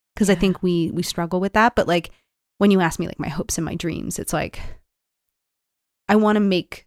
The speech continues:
Speaker 1: this show, which, like, you know, Swing Sister Swing, I think what, what we've determined now is probably my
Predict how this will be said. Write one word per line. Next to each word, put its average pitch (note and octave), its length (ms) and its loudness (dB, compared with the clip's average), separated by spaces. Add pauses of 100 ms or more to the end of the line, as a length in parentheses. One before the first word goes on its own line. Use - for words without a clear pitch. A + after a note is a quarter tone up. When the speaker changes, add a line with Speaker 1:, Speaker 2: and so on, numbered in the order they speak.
Speaker 1:
this G3+ 120 4
show, - 340 -2
which, - 240 -6
like, D#3+ 260 -8 (160)
you F#3+ 100 0
know, F3 80 2
Swing B3+ 240 2
Sister G#3+ 260 0
Swing, - 240 -4
I D3+ 60 -4
think F#3 200 0
what, F3 160 0
what - 240 0
we've E3+ 180 0
determined F3 440 -2
now D3+ 300 -6
is E3+ 140 -6
probably E3 420 -8
my D#3+ 300 -8